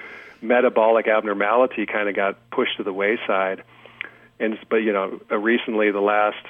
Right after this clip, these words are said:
five years, again, it's come to the forefront. It's probably, along with immunotherapies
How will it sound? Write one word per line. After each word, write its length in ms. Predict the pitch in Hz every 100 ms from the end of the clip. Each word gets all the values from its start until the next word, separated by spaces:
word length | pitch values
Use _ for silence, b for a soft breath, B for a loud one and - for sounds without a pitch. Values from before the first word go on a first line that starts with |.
| -
five 260 | 107 104
years, 280 | 104 110 110
again, 220 | 95 101 98
it's 120 | 90
come 220 | - 107
to 80 | 101
the 80 | 92
forefront. 540 | - 104 107 101 92
It's 140 | 98 - -
probably, 420 | - 117 113 113 107
along 260 | 113 139
with 120 | 147
immunotherapies 880 | 135 123 131 123 104 117 113 107 101